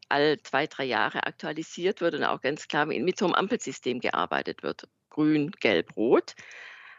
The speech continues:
Und daran kann man sich ganz gut halten, auch als Untersuchungszentrum. Und das wird mittlerweile auch in anderen Ländern angewandt. Also U S A ist auch mittlerweile strenger als früher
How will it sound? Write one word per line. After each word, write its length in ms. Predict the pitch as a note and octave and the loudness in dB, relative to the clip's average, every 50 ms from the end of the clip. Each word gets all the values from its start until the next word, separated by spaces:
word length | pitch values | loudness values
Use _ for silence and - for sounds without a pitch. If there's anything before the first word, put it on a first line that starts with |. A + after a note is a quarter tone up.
| _ _ | _ _
Und 320 | - F3 E3+ E3 - - - _ | 2 4 4 4 2 -4 -8 _
daran 340 | - E3 E3+ F3+ F3+ F3 E3+ | 0 0 2 2 0 -2 -2
kann 140 | - F#3+ F3 | -6 -8 -6
man 100 | F3+ G3 | -6 -6
sich 160 | - F3+ - | -6 -10 -8
ganz 240 | - G#3 G3 G3 - | -6 -8 -8 -8 -8
gut 220 | - D#3 D3 - | -10 -10 -8 -6
halten, 400 | - A#2 C#3 C#3 - - - - - - | -6 -6 -6 -6 -6 -10 -14 -14 -10 -8
auch 200 | - A2+ G#2+ - | -6 -6 -4 -4
als 360 | - - B2+ C#3 - - - - | -2 -2 -2 -4 -6 -14 -12 -6
Untersuchungszentrum. 1000 | - D#3 B2+ C#3 - - D#3 G3 F3+ A#2 - - - - A#2 A2+ A2 - G2+ A2+ | -6 -2 -2 -4 -2 -2 -2 -2 -2 -4 -4 -6 -2 0 0 0 0 0 2 4
Und 160 | A2+ A#2 - - | 4 4 6 4
das 200 | D#3 - - D#3 | 4 4 2 4
wird 220 | D#3 G3 - - | 4 4 4 4
mittlerweile 640 | - F#3+ - - D#3+ D3+ D3 D3 D#3 D3+ - - | 0 0 4 4 2 4 4 4 4 4 2 4
auch 320 | - C3 E3+ G3+ A3+ - - | 4 6 8 8 6 6 2
in 220 | - - F3+ F3 | -2 -2 -2 0
anderen 320 | - - E3 D#3+ D#3+ E3 D3+ | 0 -2 0 0 0 0 2
Ländern 440 | C#3+ D3 C#3 C#3+ C#3+ B2 A#2 G2+ | 0 0 0 2 0 0 0 0
angewandt. 640 | - - - F3 F#3+ C4+ B3 B3 A#3 C4 D#4 E4 - | 0 0 0 2 2 4 4 4 4 4 2 0 -2
Also 240 | - - - - - | -4 -4 -4 -4 -6
U 120 | - - | -2 -2
S 140 | - - - | -2 0 0
A 200 | - - B2+ E3+ | 0 2 2 2
ist 180 | - G3 - - | 2 0 -2 -4
auch 200 | - A2+ - - | -4 -4 -4 -6
mittlerweile 420 | F#3 - - - D3 C3+ - - | -10 -8 -6 -4 -4 -4 -4 -4
strenger 400 | - - - - B2 E3 A3+ - | -6 -6 -4 -2 -2 0 2 2
als 240 | - - F3 - - | 2 2 0 -2 -6
früher 400 | - - F#3+ G3 F#3+ F#3 F#3 | -2 -2 4 6 6 6 6